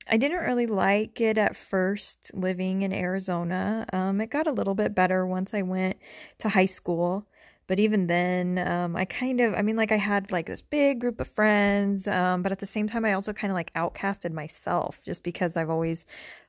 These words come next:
liked being alone, I guess. Um, I switched high schools because I had actually gotten in trouble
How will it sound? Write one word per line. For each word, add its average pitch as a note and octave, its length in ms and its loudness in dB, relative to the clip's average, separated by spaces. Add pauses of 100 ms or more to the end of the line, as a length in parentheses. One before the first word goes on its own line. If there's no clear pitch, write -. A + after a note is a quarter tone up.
liked E3 540 0 (560)
being E3 600 -2 (360)
alone, D#3 520 0
I D3+ 60 -8
guess. F#3 640 -2 (480)
Um, F#3 640 4 (1080)
I G3+ 80 2
switched C4+ 480 0
high G#3 220 2
schools G3 720 0
because F3 640 -2 (400)
I F3 140 0
had F3 360 -2
actually F3 540 -2
gotten F3 360 -4
in F3 140 -2
trouble A#3 920 0